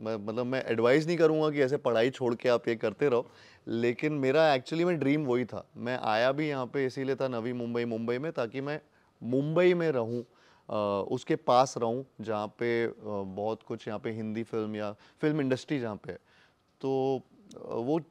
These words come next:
जैसे तैसे मैनेज किया, but मैंने बहुत गलत तरीके से मैनेज किया था। मेरा एग्जाम्पल इतना सही नहीं है <laughs> कि वो आप फॉलो करो, क्योंकि हर किसी का तरीका, मतलब वो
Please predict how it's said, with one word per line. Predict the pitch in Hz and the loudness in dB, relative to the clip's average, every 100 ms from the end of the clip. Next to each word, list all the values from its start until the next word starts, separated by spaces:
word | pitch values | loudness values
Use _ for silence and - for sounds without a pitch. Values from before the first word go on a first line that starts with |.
| - | 0
जैसे | 131 139 175 | 2 2 2
तैसे | 175 180 | 2 2
मैनेज | 156 139 160 - | 0 0 0 -2
किया, | 165 180 | 0 2
but | 175 | 2
मैंने | 156 160 | 0 0
बहुत | 160 143 180 | 2 4 4
गलत | 131 135 156 | 4 6 6
तरीके | 143 131 113 120 | 4 2 2 0
से | 120 | 2
मैनेज | 113 113 104 | 0 -2 -2
किया | 113 113 | 0 0
था। | 156 - - - - | 0 -8 -20 -18 -6
मेरा | 117 139 | 0 4
एग्जाम्पल | 160 139 135 139 143 170 165 | 6 6 6 4 4 2 2
इतना | 139 165 180 175 | 0 2 6 8
सही | 151 165 | 8 8
नहीं | 147 151 | 6 4
है | 135 - | 2 0
<laughs> | 165 240 208 180 - - | 2 6 6 2 -10 -10
कि | - | 0
वो | 143 147 | 6 8
आप | 147 - | 8 6
फॉलो | 135 139 139 | 4 6 4
करो, | 143 165 | 2 2
क्योंकि | 214 240 | 2 4
हर | 190 196 | 6 6
किसी | 214 202 220 | 6 0 4
का | 233 | 4
तरीका, | 233 175 160 175 208 196 - _ 131 | 6 4 4 6 6 6 2 _ -2
मतलब | 147 160 143 | 2 2 2
वो | 175 | 0